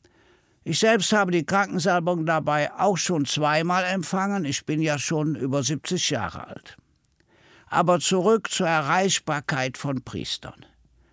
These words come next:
Heribert Prantl, lange Jahre Leiter der Innenpolitik bei der Süddeutschen Zeitung, schildert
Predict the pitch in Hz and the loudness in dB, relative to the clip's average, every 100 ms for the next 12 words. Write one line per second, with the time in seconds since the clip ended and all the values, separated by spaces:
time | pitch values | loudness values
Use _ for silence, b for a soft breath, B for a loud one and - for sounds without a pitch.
0 | _ _ _ _ - 180 170 143 135 113 | _ _ _ _ 2 4 4 4 2 0
1 | - 143 156 156 185 - 240 226 - 165 | -6 -2 2 2 0 2 2 2 0 0
2 | 180 185 175 165 165 156 156 160 170 160 | 0 2 2 2 2 0 0 2 2 2
3 | 151 123 131 - 190 202 151 139 127 131 | 0 0 -2 0 2 2 0 0 -2 0
4 | 175 - 151 131 127 170 156 135 120 - | -2 -2 -2 -2 0 -2 -2 -4 -4 -6
5 | 110 165 170 196 208 196 B B B B | -4 -2 -2 -2 -2 -4 B B B B
6 | - 214 240 214 208 208 - | 2 4 4 4 0 0 -6